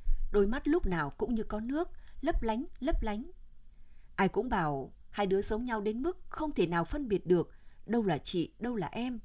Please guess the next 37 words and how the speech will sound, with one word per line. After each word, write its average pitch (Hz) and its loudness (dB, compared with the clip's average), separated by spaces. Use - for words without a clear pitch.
Nhưng 220 -2
Say 196 0
thì 156 0
không 226 -6
thấy 196 0
thế. 208 -2
Say 269 0
không 262 -4
thấy 285 -2
Hờ 247 2
ở - 2
trong 277 -4
gương 285 -2
khi 254 -2
Say 240 -2
soi 233 0
vào 170 -2
đấy. 202 -2
Gương 208 6
mặt 160 -2
Hờ 160 4
luôn 277 4
như 294 4
một 196 6
bông 277 -2
hoa 277 -2
nở 196 4
trên 277 -2
bờ 180 4
rào 160 0
lúc 214 2
mặt 180 -2
trời 160 0
vừa 165 -2
lên. 247 0
Dù 208 4
Hờ 175 4